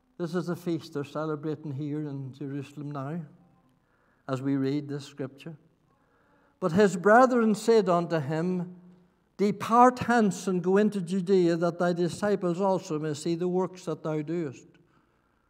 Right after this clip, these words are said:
For there is no man that doeth anything in secret, and he himself seeketh to be known openly.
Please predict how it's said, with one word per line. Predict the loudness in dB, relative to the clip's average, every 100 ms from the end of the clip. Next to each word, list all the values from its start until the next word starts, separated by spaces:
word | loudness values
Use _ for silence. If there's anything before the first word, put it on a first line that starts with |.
| _ _ _
For | -8 -2
there | 0
is | 0 0
no | 0 0
man | 2 2 2
that | 0 -2
doeth | -2 0
anything | 0 -2 -4 -4
in | -4
secret, | -4 -4 -4 -4 -4
and | -4 -4
he | -4
himself | -4 -4 -2 -2 -2
seeketh | -6 -6 -6
to | -6
be | -4
known | -2 -2 0
openly. | 0 -2 -6 -6